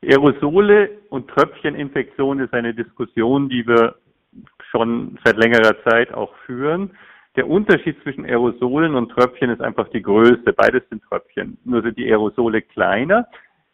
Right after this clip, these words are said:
Deswegen fallen die als Tröpfchen bezeichneten kleinen, äh, Flüssigkeitspartikel schnell zu Boden. Aerosole können sich länger als Schwebeteilchen in der Luft halten. Und man kann sich einfach vorstellen, dass wenn Sie Schwebeteilchen länger in der Luft haben,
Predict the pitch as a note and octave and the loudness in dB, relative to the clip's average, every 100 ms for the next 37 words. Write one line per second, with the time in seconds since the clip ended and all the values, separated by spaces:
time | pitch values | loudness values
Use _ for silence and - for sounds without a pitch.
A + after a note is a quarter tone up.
0 | - C3+ C#3+ B2+ B2 B2 A#2+ D3 D3+ C3+ | -4 -2 0 -2 -2 2 4 2 -2 -4
1 | B2 - - C3+ - - D3 B2 A#2+ A#2+ | -4 -8 0 0 0 -6 -6 -6 -4 -2
2 | A#2 A#2+ B2 A#2 A#2 A2+ - G#2+ A#2 A2+ | -2 -2 -6 -8 -10 -12 -4 -4 -4 -8
3 | - A2+ A2 A#2+ - A#2+ - G#2+ - - | -8 -8 -6 -8 -8 -12 -4 -4 -4 -14
4 | - - A2 - A2 A2 G#2+ _ _ - | -10 -4 -2 -2 -4 -4 -4 _ _ -12
5 | - A#2 B2+ C#3 - G2 G2 A2 D3+ F3+ | 2 6 6 4 -4 -10 -6 -2 -2 -2
6 | F#3 E3 - _ - B2+ A2+ A2+ A#2+ B2 | -4 -8 -18 _ -2 0 0 0 0 2
7 | C3+ C3+ - A#2 A2 A2+ A2+ G#2 A2 A#2+ | 2 2 0 0 0 -4 0 0 2 0
8 | - G#2+ - A2 A#2 B2+ - A2+ G#2+ G#2 | 0 -4 -6 -2 0 0 0 -2 -4 -4
9 | A#2 G#2+ G#2+ G2+ B2 C3 - - F2+ F#2+ | -8 -8 -2 0 2 0 -6 0 0 0
10 | - E3 - _ _ - A#2 A2+ A#2+ B2 | -4 -10 -14 _ _ 0 2 2 2 2
11 | A#2+ A#2+ A2+ A#2 A2 - B2+ C#3 C#3+ C3+ | -2 0 0 2 0 2 4 4 4 4
12 | B2+ B2 A2+ - A2 G#2+ - A2 B2+ D3 | 4 4 -2 -4 -6 -6 -4 -2 0 0
13 | B2 A2 A2 - G#2+ A2 A2 A2+ G#2+ G#2 | 2 4 2 -4 -2 -2 -2 0 0 0
14 | C#3+ - - G2+ G2+ B2 | 0 -2 -2 2 2 0